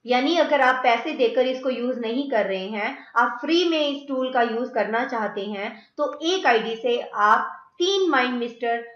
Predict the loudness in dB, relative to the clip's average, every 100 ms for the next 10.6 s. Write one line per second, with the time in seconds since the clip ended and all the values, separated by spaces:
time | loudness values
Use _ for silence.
0 | -8 0 2 4 2 0 -2 -8 -8 -12
1 | -10 -6 -2 0 0 -2 -10 -10 -12 -12
2 | -16 -20 _ _ -2 4 6 6 4 -2
3 | -4 -2 -2 0 0 0 0 0 -2 -2
4 | -2 0 -2 -2 -6 0 4 4 2 -4
5 | -6 -4 -4 -2 -2 -4 -6 -6 -2 -2
6 | -2 -4 -6 -8 -6 -4 -4 -6 _ _
7 | -6 -4 -6 -12 -16 -14 -16 -18 _ -8
8 | 0 2 2 2 2 0 -2 2 4 6
9 | 4 2 -2 -2 -2 -2 -4 -8 -4 -2
10 | 0 -2 -2 -4 -4 -8